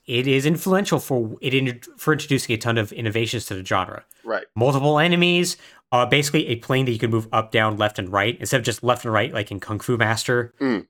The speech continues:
Speaker 1: Um, and, like, just having, like, stages as well that are, like, distinct to one another were things that Renegade brought to the table. Now, this game was pretty successful for them, and Techno saw this and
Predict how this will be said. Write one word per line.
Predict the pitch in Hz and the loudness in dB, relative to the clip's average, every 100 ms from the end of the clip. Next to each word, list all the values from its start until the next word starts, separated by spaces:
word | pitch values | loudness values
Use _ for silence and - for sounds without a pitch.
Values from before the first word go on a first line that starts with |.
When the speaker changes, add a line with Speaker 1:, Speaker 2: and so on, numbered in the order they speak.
| _ 104 | _ -4
Speaker 1:
Um, | 104 98 95 104 _ _ _ _ _ - | 0 0 -2 -8 _ _ _ _ _ 0
and, | 147 160 147 143 | 2 4 4 4
like, | 151 | 2
just | 165 202 | 2 2
having, | 254 262 | 2 2
like, | 202 117 | 2 2
stages | - 123 143 127 104 | 0 2 2 2 0
as | 104 104 | -2 -6
well | 98 104 90 95 | -2 -2 -2 -2
that | 110 | 0
are, | 113 | 4
like, | 113 98 95 | 2 0 -4
distinct | 104 - 123 113 | -4 0 -2 -2
to | 104 | -6
one | 90 | -6
another | 90 95 107 151 _ _ _ _ _ | -8 -10 -10 -12 _ _ _ _ _
were | 131 143 139 135 - | 2 4 4 0 -4
things | - 160 165 131 | 0 2 2 0
that | 110 117 110 107 - | 2 2 2 -2 -4
Renegade | 127 127 120 113 110 | 0 2 2 0 -2
brought | 104 104 - | -2 -2 -6
to | 104 | -12
the | 95 | -8
table. | - 98 95 143 _ _ _ _ _ 185 | -4 -4 -6 -16 _ _ _ _ _ 0
Now, | 214 220 _ _ _ _ _ | 0 -2 _ _ _ _ _
this | 226 226 | 0 2
game | 320 | 4
was | 320 277 208 160 | 4 2 -4 -2
pretty | 170 202 | -2 0
successful | 254 - 139 - 113 | 0 0 0 -2 -6
for | 110 | -4
them, | 107 147 _ _ | -4 -4 _ _
and | 165 165 | 2 2
Techno | - 226 202 165 | 0 0 2 2
saw | - 120 | 2 2
this | 127 131 131 | 4 2 0
and | 117 143 | -4 -4